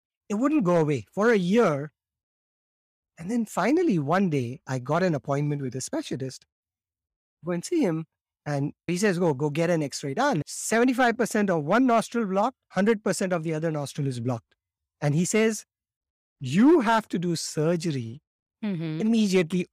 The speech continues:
Speaker 1: or you will die." I was like, "Forty-one years old, I'll die? What's wrong? Like, why the hell am I doing what I'm doing?"
Speaker 2: Mm-hmm.
Speaker 1: So it, it kind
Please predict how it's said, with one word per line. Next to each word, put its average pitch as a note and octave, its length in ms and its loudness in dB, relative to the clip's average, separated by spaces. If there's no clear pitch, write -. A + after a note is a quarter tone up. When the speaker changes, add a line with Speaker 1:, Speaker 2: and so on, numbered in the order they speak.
Speaker 1:
or E3 360 4
you D3+ 180 -4
will D3 140 -2
die." A2 440 -4
I C3 80 -4
was C3+ 140 -4
like, B2+ 140 -4
"Forty-one D#3+ 340 -4
years C#3+ 220 -4
old, D#3 260 -4
I'll C#3+ 240 -2
die? C3+ 360 -6
What's E3+ 300 -4
wrong? C#3+ 340 -2
Like, D#3 260 -4
why D#3 540 -2
the A#3+ 120 -4
hell D#3+ 220 -4
am F#3 120 0
I E3 100 0
doing E3 380 -2
what D#3+ 140 -4
I'm D3+ 200 -6
doing?" D#3 340 -6
Speaker 2:
Mm-hmm. G3+ 440 -4
Speaker 1:
So C4 240 -6
it, G3+ 200 -2
it A3 200 -4
kind G4+ 200 2